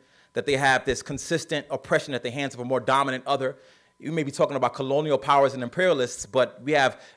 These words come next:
neo imperialists in the form of police officers and teachers, uh, nowadays. And so if, if we look at these corollaries and these connections, it allows us to be able to identify that just by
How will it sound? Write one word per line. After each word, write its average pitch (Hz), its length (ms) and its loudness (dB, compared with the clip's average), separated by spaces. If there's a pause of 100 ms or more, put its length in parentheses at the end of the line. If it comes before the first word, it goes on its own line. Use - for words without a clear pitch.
neo 165 420 2 (260)
imperialists 143 580 2
in 135 60 -8
the 120 80 -2
form 143 240 -2
of 123 100 -4
police 156 300 -6
officers 123 480 -2
and 117 180 -6 (160)
teachers, 120 460 -4 (340)
uh, 147 200 6
nowadays. 135 540 4
And 143 100 -2
so 160 200 4
if, 143 80 -2 (140)
if 165 180 -4
we 233 160 -2
look 208 280 2
at 180 120 -2
these 165 160 -6
corollaries 135 600 4
and 131 80 -6
these 135 120 -6
connections, 127 520 -6
it 120 80 -4
allows 170 440 2
us 151 120 -4
to 143 100 -10
be 131 140 -4
able 143 160 -2
to 131 40 0
identify 123 600 0
that 110 320 -4 (420)
just 185 280 -2
by 131 320 4